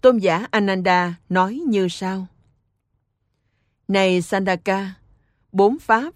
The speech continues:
phi phạm hạnh trú này, do Thế Tôn, bậc tri giả, kiến giả, bậc A-la-hán, chánh đẳng giác tuyên bố, và bốn pháp bất an phạm hạnh cũng được tuyên bố.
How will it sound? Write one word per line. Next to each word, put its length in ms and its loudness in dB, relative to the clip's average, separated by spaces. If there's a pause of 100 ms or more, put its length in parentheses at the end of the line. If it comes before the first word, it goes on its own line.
phi 320 2
phạm 300 -2
hạnh 320 -4
trú 240 -2
này, 340 -2 (460)
do 320 4
Thế 340 -2
Tôn, 360 2 (180)
bậc 240 0 (120)
tri 200 -2
giả, 440 -2 (220)
kiến 300 -2
giả, 340 -4 (400)
bậc 300 2
A-la-hán, 680 -2 (300)
chánh 260 0
đẳng 300 -4
giác 380 -6
tuyên 240 0
bố, 300 -2 (760)
và 300 4
bốn 300 -2
pháp 360 -6 (240)
bất 260 -4
an 340 -2
phạm 300 -2
hạnh 300 -4 (280)
cũng 320 -2
được 200 -4
tuyên 220 0
bố. 300 -2